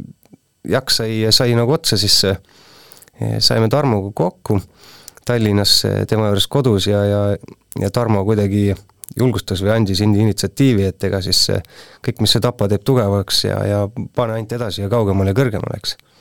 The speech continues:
Ja kuidagi, kuidagi nüüd see garaaž ja et, et oleks võimalikult mugav inimestel seal ka, see ooteruum näiteks, mis, mis me täna ehitame, eks. Et, eh,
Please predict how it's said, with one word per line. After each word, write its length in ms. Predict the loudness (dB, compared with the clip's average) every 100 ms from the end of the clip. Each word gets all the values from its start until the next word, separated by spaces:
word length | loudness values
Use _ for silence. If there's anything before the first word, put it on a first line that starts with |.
| -20 _ _ _ _ -20 -14 -6
Ja 180 | -4 -2
kuidagi, 600 | 0 0 0 -2 0 -2 -6 _ _ _ _ _ _ _ _ _ _ _ -6
kuidagi 280 | -2 0
nüüd 120 | -2 -4
see 80 | -4
garaaž 480 | -2 0 0 0 -2
ja 120 | -2 -6 -20 -10 -8
et, 120 | -6 -4
et 200 | -2 -2
oleks 180 | -2 0
võimalikult 540 | 2 2 0 -4 0
mugav 320 | 0 2 0 -4
inimestel 440 | -6 -6 -6 -4
seal 140 | -2 0
ka, 140 | 0
see 100 | 0
ooteruum 480 | 0 0 0 0 2
näiteks, 300 | 0 -2 -6
mis, 100 | -6 -2
mis 180 | -2 -2
me 80 |
täna 220 | -2 0 0
ehitame, 400 | -2 -4 -4 -4
eks. 160 | -8 _ -20 -20 -20 -20 -20 _ _ -8
Et, 380 | -6 -6 -8 -4
eh, 220 | -2 -2